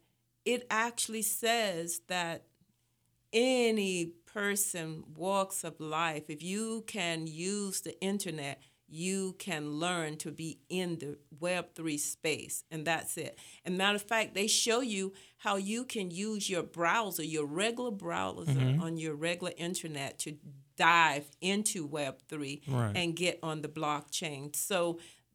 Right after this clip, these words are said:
Speaker 1: the information is out there.
Speaker 2: Right.
Speaker 1: Um, but the concept is not.
Speaker 2: So what's gonna be amazing is you, <laughs> it's gonna be mind blowing. I'm telling you. I'm gonna tell you. I'm telling you now before it even happens, right?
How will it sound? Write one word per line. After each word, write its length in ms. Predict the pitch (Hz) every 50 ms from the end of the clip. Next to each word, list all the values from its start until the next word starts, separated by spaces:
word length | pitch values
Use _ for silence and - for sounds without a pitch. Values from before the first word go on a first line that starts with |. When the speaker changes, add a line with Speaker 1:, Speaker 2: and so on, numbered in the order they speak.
| _ _
Speaker 1:
the 640 | 180 165 202 202 190 190 185 180 175 170 170 - - _ _ _ _ _ _ -
information 760 | 262 294 320 320 370 285 247 240 240 269 285 - - 220 190
is 160 | 180 170 - -
out 340 | 175 185 202 220 214 -
there. 280 | - 156 131 - - - - -
Speaker 2:
Right. 340 | 131 123 120 117 107 107 123 -
Speaker 1:
Um, 440 | 196 196 185 180 165 131 123 120 104 - _ _ _ _ _ _ _ _ 175 165 - -
but 340 | 220 226 220 190 - - - _ _ _ -
the 360 | 170 170 165 202 202 202 185 170 -
concept 680 | - - 269 233 240 240 233 - - 196 170 170 -
is 200 | 160 156 - -
not. 260 | - 147 - - - - _ - - - - _
Speaker 2:
So 220 | - - - - -
what's 140 | 220 233 -
gonna 180 | - 247 208
be 100 | 180 170
amazing 440 | 147 135 131 131 131 139 139 147 143
is 360 | 143 147 151 151 147 139 135 - -
you, 180 | 127 175 202
<laughs> 200 | 220 - - -
it's 1300 | 196 170 - - - - 139 - - - - - - - - - - _ - 139 - - - - - -
gonna 40 | -
be 100 | 139 165
mind 380 | 151 143 143 151 160 160 151 131
blowing. 340 | 135 127 123 120 107 98 92
I'm 80 | 95
telling 340 | 98 - 147 151 151 135 120
you. 60 | 107
I'm 60 | 107 113
gonna 120 | 135 143
tell 180 | - 175 170 165
you. 80 | -
I'm 100 | 127 120
telling 220 | 117 - 160 160 165
you 60 | 160
now 180 | 156 156 151 147
before 220 | 135 - - 135
it 60 | 127
even 100 | 127 120 117
happens, 560 | 113 117 117 117 113 - - - 80 - -
right? 360 | - - 107 120 127 123 -